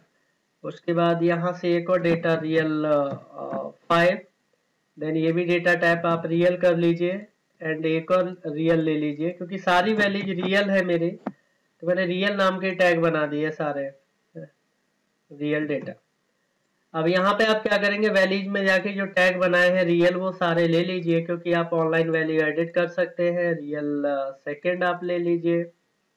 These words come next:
इसके बाद यहाँ से आप, uh, value third के लिए आप एक real tag, क्योंकि इसके लिए real tag चाहिए आपको, क्योंकि ये पॉइंट्स में value लेगा। real four हो गया और ये यहाँ से real five आप ले लीजिए और result हमारा real six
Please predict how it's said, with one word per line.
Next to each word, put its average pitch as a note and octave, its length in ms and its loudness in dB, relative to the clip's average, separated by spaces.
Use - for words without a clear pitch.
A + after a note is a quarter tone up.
इसके D3+ 280 -2
बाद E3 220 4
यहाँ D#3+ 340 2
से D#3 240 0
आप, D3+ 360 -4
uh, C3+ 520 -2
value C#3+ 280 0
third D3+ 320 -6
के D#3 180 -4
लिए D3+ 160 -2
आप C#3+ 260 -4
एक C#3+ 180 -4
real D3+ 360 0
tag, E3+ 260 0
क्योंकि F3 360 -2
इसके F3 240 -8
लिए F3+ 160 -4
real F#3+ 300 -2
tag E3 240 2
चाहिए C#3+ 340 -4
आपको, C#3 400 -4
क्योंकि E3+ 300 -6
ये E3+ 160 -2
पॉइंट्स E3+ 480 -2
में F3+ 140 -2
value D#3 320 -2
लेगा। D3 340 -4
real D3 300 -4
four F3+ 320 -2
हो E3 120 2
गया D3 320 -6
और D3+ 160 -4
ये E3+ 160 0
यहाँ F3+ 280 2
से F3 180 -2
real E3 280 2
five E3+ 340 0
आप D#3+ 200 0
ले D#3 160 -2
लीजिए D3 320 -4
और F3 100 0
result E3+ 400 -2
हमारा D#3 360 -2
real D#3 300 -2
six E3+ 320 -10